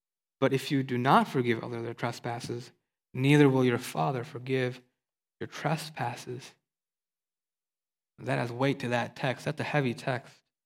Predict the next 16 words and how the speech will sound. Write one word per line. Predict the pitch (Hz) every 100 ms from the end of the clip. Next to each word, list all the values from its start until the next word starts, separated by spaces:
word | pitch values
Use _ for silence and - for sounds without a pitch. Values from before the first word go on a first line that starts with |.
| _ _ _ _ _ _ _ _ _ _ _ _ - -
And | 156
in | 175
these | 185
verses | 147 175 190 180
of | 147
twenty-three | 147 175 170 160 175 165
and | 147
twenty-four, | - 170 160 151 156 - - - 175 170 175
the | 143
text | - - 175 156 - -
is | 156
specific | 156 143 - - 185 175 151 -
to | 156 135 - -
brothers | 147 147 160 156 143
and | 135 127
sisters | - 160 151 - 123 117